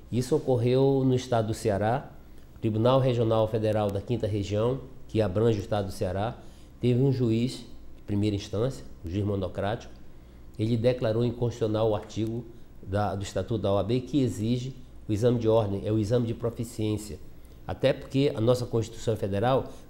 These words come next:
o artigo cento e setenta, se não me falha a memória, está estabelecido lá a regra nesse sentido. Pois bem, e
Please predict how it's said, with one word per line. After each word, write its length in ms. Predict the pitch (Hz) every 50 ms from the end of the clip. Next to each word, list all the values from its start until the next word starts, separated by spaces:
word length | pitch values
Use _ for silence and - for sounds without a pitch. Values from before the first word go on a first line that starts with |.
| -
o 80 | - 95
artigo 240 | 98 - - 107 101
cento 220 | - - 107 98
e 40 | -
setenta, 380 | - 98 85 - 143 131 127 131
se 100 | - 110
não 80 | 101
me 80 | 101 98
falha 240 | 98 - 101 98 101
a 40 |
memória, 440 | 101 95 98 110 120 127 120 101 92 - - - - - - - - -
está 400 | 107 110 - - - 123 120 120
estabelecido 720 | 117 - - 120 113 120 117 120 117 - - 120 120 123
lá 140 | 117 120 120
a 20 | 123
regra 500 | 107 120 120 123 117 113 113 113 117 - - - - - - -
nesse 280 | - 113 113 127 123 123
sentido. 480 | - 135 127 127 - - 104 95 85 - - - - - - - - - - - - -
Pois 200 | - 143 143 120
bem, 260 | 117 110 101 92 - - - - - - - - - -
e 500 | - 151 175 190 202 214 220 - - -